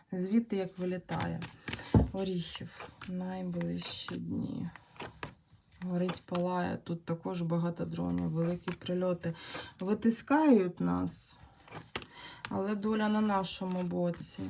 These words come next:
Не випалять. Нам треб-, нам треба йому відповідати, розумієте? Ми не мож-, не тр-, ну, неможливо терпіти, треба давати відсіч.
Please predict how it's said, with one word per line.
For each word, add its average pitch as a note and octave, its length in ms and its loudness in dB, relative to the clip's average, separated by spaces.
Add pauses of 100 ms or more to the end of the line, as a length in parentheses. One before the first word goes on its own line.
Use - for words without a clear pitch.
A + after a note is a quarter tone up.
(120)
Не G3 200 -2
випалять. F#3 800 -2 (320)
Нам F#3+ 280 -2
треб-, F#3 280 -4
нам A#3 420 8
треба G#3+ 320 0
йому F#3+ 320 2
відповідати, F#3+ 880 0
розумієте? F3 640 2
Ми F3 220 2
не F#3+ 100 -2
мож-, G3+ 280 0
не G3+ 200 0
тр-, - 300 -4
ну, G3+ 280 0 (580)
неможливо A3 540 4
терпіти, A3 520 0
треба F#3 420 -2 (220)
давати G3 360 -2
відсіч. - 680 -8